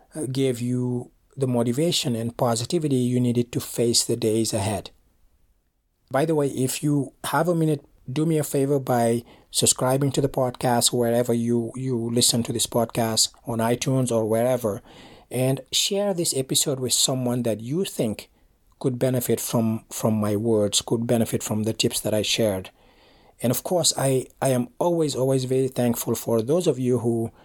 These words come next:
day in and day out download the podcast and listen to the podcast. I care about you. I love you.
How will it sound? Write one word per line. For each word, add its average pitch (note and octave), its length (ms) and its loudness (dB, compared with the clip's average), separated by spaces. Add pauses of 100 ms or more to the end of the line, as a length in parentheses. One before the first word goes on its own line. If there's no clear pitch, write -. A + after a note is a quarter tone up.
(280)
day A#2+ 240 2
in A#2+ 80 2
and A#2 160 0
day A2 220 0
out A2 320 -2 (160)
download C3 400 0
the C3 80 -6
podcast A2 580 -2
and G#2+ 140 -2
listen A2 240 -2
to - 80 -8
the G#2+ 80 -8
podcast. G2 680 -4 (460)
I G#2 100 0
care C#3 320 0
about C3+ 300 0
you. C3 360 0
I G#2 120 -2
love A#2+ 340 0
you. C3+ 380 0